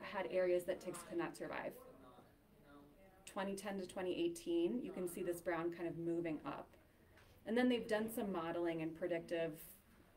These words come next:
calculations that are above my head, um, to try to see what they think is gonna happen in the future. And you can see this brown is really invading, and there's few parts that have that blue where ticks cannot survive. So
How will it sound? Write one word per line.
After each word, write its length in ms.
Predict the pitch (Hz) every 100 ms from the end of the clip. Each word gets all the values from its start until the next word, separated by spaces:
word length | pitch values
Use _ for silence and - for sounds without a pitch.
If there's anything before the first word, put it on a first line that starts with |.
| - -
calculations 800 | - 180 180 170 160 - 160 170
that 120 | 170
are 100 | 175 - - - -
above 240 | - -
my 120 | 330
head, 260 | 170 - - - - - -
um, 300 | - 175 170
to 100 | 214
try 300 | 214 233 277
to 200 | 262 185 - -
see 320 | - - 269
what 160 | 269 226
they 120 | 202
think 200 | 208 190
is 100 | 196
gonna 180 | 196 180
happen 280 | 170 165 175
in 80 | 165
the 100 | -
future. 560 | 226 240 175 156 170 - - - -
And 120 | - 240
you 60 |
can 160 | 240 247
see 160 | 330
this 200 | 359 226
brown 340 | - 185 190 202
is 120 | 180
really 260 | 190 180 175
invading, 600 | 175 170 165 175 226 240
and 140 | 185
there's 300 | 180 175 - - - - - - - - - -
few 280 | 262 320 339
parts 260 | - 214 196
that 160 | - -
have 240 | 190 160
that 240 | 170 -
blue 380 | - 185 185 165
where 180 | 156 160
ticks 280 | 160 170 170 -
cannot 280 | 151 147
survive. 440 | - - - - - - - - - - - -
So 260 | - 196 180